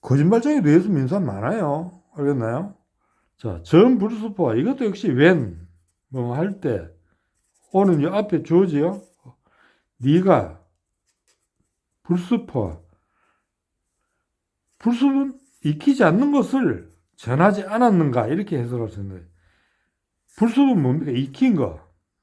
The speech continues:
숲은 익힌 거죠. 내가 완전히 내 것으로 익힌 거에 습이 되는 거예요.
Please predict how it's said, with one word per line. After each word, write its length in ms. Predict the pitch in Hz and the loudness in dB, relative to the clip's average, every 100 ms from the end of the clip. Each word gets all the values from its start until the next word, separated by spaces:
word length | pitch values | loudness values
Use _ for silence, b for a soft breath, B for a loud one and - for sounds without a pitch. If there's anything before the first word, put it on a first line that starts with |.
| _ _ _ _ _ | _ _ _ _ _
숲은 340 | - 240 254 | -6 0 2
익힌 280 | 170 156 254 | 2 0 2
거죠. 360 | 185 110 87 - _ _ _ _ _ _ _ _ _ _ _ _ _ | 2 0 -6 -18 _ _ _ _ _ _ _ _ _ _ _ _ _
내가 320 | 123 185 240 | 0 2 2
완전히 600 | 214 208 254 254 277 254 151 | 0 -2 0 2 2 2 2
내 180 | 123 | 2
것으로 480 | 143 233 233 214 180 | 2 2 0 -2 0
익힌 380 | 143 143 277 269 | 0 0 2 2
거에 260 | 214 233 - _ _ _ _ _ | 2 -2 -8 _ _ _ _ _
습이 380 | - - 214 196 | -8 -2 0 0
되는 260 | 139 113 | 0 -2
거예요. 180 | 101 90 | -8 -14